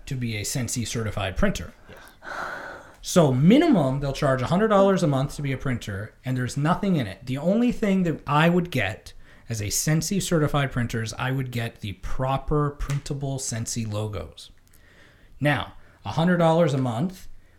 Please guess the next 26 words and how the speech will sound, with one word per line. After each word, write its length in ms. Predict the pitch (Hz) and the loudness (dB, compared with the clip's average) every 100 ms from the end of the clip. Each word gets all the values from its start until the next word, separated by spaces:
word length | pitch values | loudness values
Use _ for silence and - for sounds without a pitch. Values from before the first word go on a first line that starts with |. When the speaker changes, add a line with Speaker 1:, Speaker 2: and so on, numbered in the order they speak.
| - _ _ 110 | -20 _ _ -2
Speaker 1:
wouldn't 340 | 147 262 277 | 4 6 6
have 120 | 208 | 6
been 160 | 160 139 | 4 4
that 180 | 131 123 | 2 2
bad 340 | 113 117 120 | 0 -2 -4
if 160 | 143 - | -6 -4
they 100 | 143 | -2
gave 300 | 147 151 147 | 2 2 2
me 240 | 160 156 | 0 0
the 160 | 147 117 | -2 -6
contact 680 | - - 233 233 165 131 123 | -6 0 0 2 0 0 -2
list 320 | 117 113 - | -4 -2 -4
of 80 | 120 | -4
every 300 | 156 180 185 | 0 2 2
Scentsy 460 | 185 202 214 - 143 | 2 0 -2 -2 0
rep 220 | 127 - | 0 0
in 100 | 123 | -2
Niagara. 520 | 135 196 208 95 - _ _ - | 0 -2 -2 -6 -12 _ _ -6
That's 240 | 180 - | -6 -6
a 40 | 107 | -10
decent 460 | 104 101 120 123 | -10 -10 -6 -4
list. 400 | 185 269 - - | -2 -2 -6 -10
Speaker 2:
Then 140 | 110 107 | -10 -10
you 80 | |
could 180 | 104 101 | -12 -12
go 280 | 104 98 | -8 -8